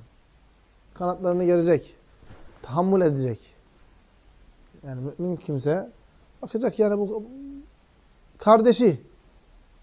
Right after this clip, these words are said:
onu sevecek Allah için. Ona karşı merhametli olacak.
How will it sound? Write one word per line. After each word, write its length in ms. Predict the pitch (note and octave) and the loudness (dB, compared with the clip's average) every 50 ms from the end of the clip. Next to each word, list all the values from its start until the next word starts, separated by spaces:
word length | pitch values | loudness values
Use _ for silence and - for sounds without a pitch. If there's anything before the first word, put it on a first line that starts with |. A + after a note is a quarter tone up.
| _ _ _ _ _ _ _ _ _ _ _ _ _ _ _ _ _ - | _ _ _ _ _ _ _ _ _ _ _ _ _ _ _ _ _ -6
onu 160 | F#3+ F#3+ F3+ | -4 -4 0
sevecek 380 | - F#3 F#3 F#3 F3+ G3 F3+ | 2 2 2 2 2 0 0
Allah 280 | E3 D#3+ D#3 D3+ D3+ C#3+ | 0 0 0 0 -2 -2
için. 300 | C3+ - D3+ D#3+ D#3+ D#3+ - A3+ | -4 -6 -8 -10 -10 -12 -10 -8
Ona 180 | F3 F#3 F3+ | -8 -6 -6
karşı 380 | D#3+ D#3+ C#3+ C#3 E3+ G3 G#3+ A#3+ A#3 | -6 -6 -6 -6 -4 -6 -6 -6 -8
merhametli 600 | A#3 G3 E3+ D#3 E3 D#3+ E3+ E3+ D#3+ D#3+ G#3 A#3 A#3+ - - - - - - - - _ _ _ _ _ _ - | -8 -4 -2 0 0 0 0 2 4 4 4 4 2 -2 -18 -20 -20 -20 -20 -20 -20 _ _ _ _ _ _ 2
olacak. 320 | F3 D#3+ D#3+ C#3+ C#3 C3 | 4 4 4 4 2 -2